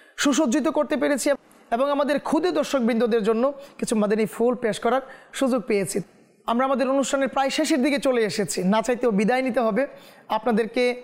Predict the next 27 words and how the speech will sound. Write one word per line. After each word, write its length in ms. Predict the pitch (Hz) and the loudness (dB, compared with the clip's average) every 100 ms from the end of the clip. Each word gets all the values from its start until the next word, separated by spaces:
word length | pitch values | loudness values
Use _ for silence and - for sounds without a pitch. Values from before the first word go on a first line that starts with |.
| - - 254 | -20 -6 -2
অনুরোধ 280 | 262 294 302 - | 2 2 0 2
করব 200 | 254 220 294 302 - - - _ 202 | 2 2 0 -2 -18 -20 -20 _ 2
মা 100 | 202 214 | 4 2
বাবার 260 | 220 220 226 214 | 2 2 -2 -2
কথা 180 | 214 220 - | -2 -2 0
শোনার 260 | 240 247 208 | 0 0 2
জন্য, 180 | 240 247 277 - - _ _ _ _ _ _ - | 2 2 -2 -6 -20 _ _ _ _ _ _ -4
উস্তাদের 500 | 254 - 262 254 294 | -2 0 0 0 0
কথা 160 | 277 294 | 0 -2
শোনার 340 | - 285 285 226 | 0 0 2 0
জন্য, 160 | 269 277 311 - _ _ _ - | 0 0 -2 -8 _ _ _ -2
পড়াশোনার 440 | 247 240 247 233 214 | 0 0 0 2 2
দিকে 180 | 220 - - - - | 0 -6 -8 -20 -4
মনোযোগ 300 | 285 320 302 233 | 0 2 2 2
দেওয়ার 220 | 233 220 175 | 2 2 0
জন্য। 160 | 190 175 151 - - _ _ 196 | 0 0 -4 -10 -20 _ _ -2
আর 80 | 196 190 | 0 0
ইনশাআল্লাহুল 400 | 185 208 208 208 | 0 0 0 0
করিম 200 | 220 220 220 202 | 0 0 -4 -4
আগামী 240 | 208 226 226 | -2 0 -2
পর্বে 280 | 240 220 226 226 - - - - | -2 0 0 0 -4 -12 -12 -6
আমরা 200 | 208 196 202 196 - - | -2 0 2 0 -2 -4
আবারও 240 | 190 226 247 226 | -2 0 0 -2
আসব 180 | 190 214 285 - - _ 208 | 0 -2 -2 -10 -20 _ 0
নতুন 200 | 214 254 240 | 2 0 0
কোনো 160 | 233 269 - - 208 | 0 0 -6 -2 0
মাদানী 240 | 202 233 | 2 0